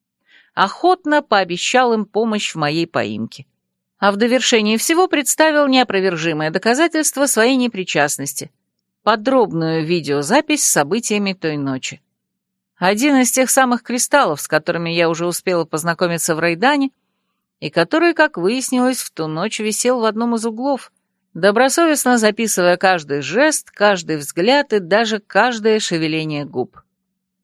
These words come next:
Правда, звук магическая камера не передавала, так что содержание беседы осталось для братиков тайной. А сам кристалл располагался где-то под потолком, и так, что лицо короля в кадр практически не попадало.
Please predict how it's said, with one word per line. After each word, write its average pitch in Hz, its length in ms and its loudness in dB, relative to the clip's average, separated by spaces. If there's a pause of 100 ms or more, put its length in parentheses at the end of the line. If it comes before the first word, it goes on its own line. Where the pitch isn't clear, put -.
(600)
Правда, 226 720 2
звук 247 560 0
магическая 175 800 0
камера 165 580 0 (160)
не 190 260 0
передавала, 185 720 0 (640)
так 196 160 2
что 202 200 -2
содержание 196 640 0
беседы 202 400 0
осталось 185 440 0
для 170 180 0
братиков 165 480 -4
тайной. - 460 -8 (680)
А 156 140 2
сам 320 260 2
кристалл 294 460 0
располагался 220 720 0
где-то 208 360 -4
под 202 220 -8
потолком, 202 720 -2 (600)
и 165 120 -4
так, 190 320 -2
что - 200 -2
лицо 160 340 0
короля 160 460 0
в - 80 -18
кадр 240 280 0
практически 220 600 -4
не 233 160 -2
попадало. 240 640 -2